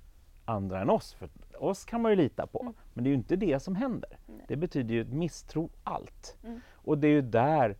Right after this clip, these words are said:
Speaker 1: som faktiskt, som du säger, faktaresistensen, som jag vill, jag gillar inte det ordet, jag hatar
Speaker 2: Nej.
Speaker 1: det ordet, för det leder faktiskt tanken fel. Det betyder att läsaren är en idiot.
Speaker 2: Mm.
Speaker 1: Och det är
Speaker 2: Precis.
Speaker 1: inte sant.
Speaker 2: Nej.
Speaker 1: Det är snarare tvärtom.
Speaker 2: Mm.
Speaker 1: Det är avsändaren som ser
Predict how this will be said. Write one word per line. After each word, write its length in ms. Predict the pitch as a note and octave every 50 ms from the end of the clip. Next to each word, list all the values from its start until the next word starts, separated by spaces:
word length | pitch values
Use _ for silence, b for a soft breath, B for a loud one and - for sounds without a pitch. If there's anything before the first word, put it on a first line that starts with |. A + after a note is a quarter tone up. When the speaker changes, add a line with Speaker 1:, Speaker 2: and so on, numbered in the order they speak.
| b b b b
Speaker 1:
som 180 | b - F#3 E3
faktiskt, 360 | - C3+ A2 - - B2+ A#2+
som 120 | - F#3 G3
du 80 | F3
säger, 260 | - - A#2 F#2+ F#2
faktaresistensen, 1080 | G2+ - - E3 - - - - - B2+ C3 - A2 B2 C3 - - - E3 D#3 C#3+ B2+
som 140 | C3+ D#3+ E3
jag 140 | D#3+ D#3+ D#3+
vill, 200 | E3 F#3 F3+ B2
jag 100 | D#3 D#3+
gillar 320 | D#3+ D#3 F#3 F#3+ D#3+ D3+ D#3
inte 180 | D3+ C3+ -
det 60 | C#3 C#3+
ordet, 140 | C3+ A#2
jag 60 | C3+ C3+
hatar 360 | C#3 G3+ G#3+ E3+ C#3 F3 F3+
Speaker 2:
Nej. 80 | - G#3+
Speaker 1:
det 60 | F3
ordet, 200 | C3 A2+ A2+ -
för 100 | - D#3+
det 100 | - F3+
leder 440 | F3 C3+ A2+ G#2+ A2 B2+ C#3+ D#3+ D#3+
faktiskt 380 | - - G#2+ - - C#3 C3+
tanken 300 | - F#3+ E3+ D#3 D3+ E3+
fel. 200 | - - G3 C3+
Det 80 | A#2+ D3
betyder 520 | E3 G3 F#3 - - E3+ F#3+ G#3 E3 D3+
att 120 | C#3+ C3 -
läsaren 600 | D3+ E3+ E3 B2 G2 - - - C#3 D3+ D#3 -
är 240 | - - F#2+ - -
en 100 | A#2 A#2+
idiot. 600 | C3 D3+ E3 A#3 C#4+ A#3 - - - - - - - - -
Speaker 2:
Mm. 160 | G3+ A3+ D4+ b b b b b -
Speaker 1:
Och 120 | D3+ D#3
det 120 | D3+ D#3
är 60 | D#3+ G3
Speaker 2:
Precis. 160 | B3 C4 A#3
Speaker 1:
inte 140 | - - -
sant. 380 | - - - - - - - -
Speaker 2:
Nej. 100 | D4+ F4+ G4+
Speaker 1:
Det 80 | - E3
är 40 | F3+
snarare 460 | - - A3 G3 F3 F3 F#3 G3+ F#3
tvärtom. 720 | - - - F#3 E3+ B3 B3 C4 D#4+ - C4 C4 A3 A#3
Speaker 2:
Mm. 100 | G#3 B B B B B B B
Speaker 1:
Det 60 | -
är 60 | D#3+ -
avsändaren 680 | - G3 F3 C#3 - - - F3+ G3+ G#3 G#3 F#3+ F3 D#3+
som 180 | - D#3+ C#3+
ser 160 | - - C#3+